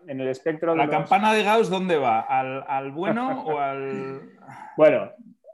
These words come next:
Speaker 1: ya más, ya más entendido. Lo que quiero es que,
Speaker 2: Yo
Speaker 1: que la
Speaker 2: sí,
Speaker 1: gente
Speaker 2: yo
Speaker 1: sea
Speaker 2: sí,
Speaker 1: consciente
Speaker 2: yo
Speaker 1: de
Speaker 2: sí.
Speaker 1: lo que está pasando y lo que están haciendo.
Speaker 2: Yo voy a ver Donnie Darko esta
Speaker 1: Vale.
Speaker 2: noche, I
Speaker 1: Muy
Speaker 2: promise.
Speaker 1: bien. Y si
Speaker 2: Mañana ya, no sé.
Speaker 1: Vale.
Speaker 2: Mañana igual ya hamburguesita, ya Big Mac,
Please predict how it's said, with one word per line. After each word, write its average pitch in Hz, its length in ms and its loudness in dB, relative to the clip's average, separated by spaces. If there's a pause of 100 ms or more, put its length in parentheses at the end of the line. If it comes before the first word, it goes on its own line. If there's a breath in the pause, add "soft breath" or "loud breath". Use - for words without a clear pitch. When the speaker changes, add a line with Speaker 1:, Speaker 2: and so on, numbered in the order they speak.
(140)
Speaker 1:
ya 175 220 8
más, 185 320 4
ya 170 200 6
más 165 200 2
entendido. 113 400 -2
Lo 143 100 4
que 160 140 4
quiero 208 200 6
es 220 140 4
que, 170 340 2
Speaker 2:
Yo 208 140 0
Speaker 1:
que 208 100 -2
la 180 100 4
Speaker 2:
sí, 175 40 2
Speaker 1:
gente 196 200 2
Speaker 2:
yo - 40 0
Speaker 1:
sea 208 120 4
Speaker 2:
sí, 185 40 -2
Speaker 1:
consciente 196 300 -2
Speaker 2:
yo - 20 2
Speaker 1:
de 190 60 4
Speaker 2:
sí. - 20 2
Speaker 1:
lo 156 120 2
que 151 40 -4
está 165 240 2
pasando 175 300 -2
y - 20 2
lo 151 100 -2
que 127 60 -6
están 147 220 -6
haciendo. 143 200 -4
Speaker 2:
Yo 165 40 0
voy 185 160 0
a 190 60 2
ver 190 160 0
Donnie 165 260 -2
Darko 131 320 0
esta 123 200 -10
Speaker 1:
Vale. 131 120 -8
Speaker 2:
noche, 151 560 -6
I - 20 -12
Speaker 1:
Muy 123 120 -8
Speaker 2:
promise. 123 340 -8
Speaker 1:
bien. 95 160 -12 (1120)
Y 120 60 -14
si 147 240 -10 (140)
Speaker 2:
Mañana 143 400 -4
ya, 180 280 2
no 160 120 -4
sé. 117 140 -6
Speaker 1:
Vale. - 260 -8 (320)
Speaker 2:
Mañana 139 340 -8
igual 156 280 0
ya 170 180 6
hamburguesita, 139 1120 0
ya 147 200 2
Big 147 200 -6
Mac, 151 380 2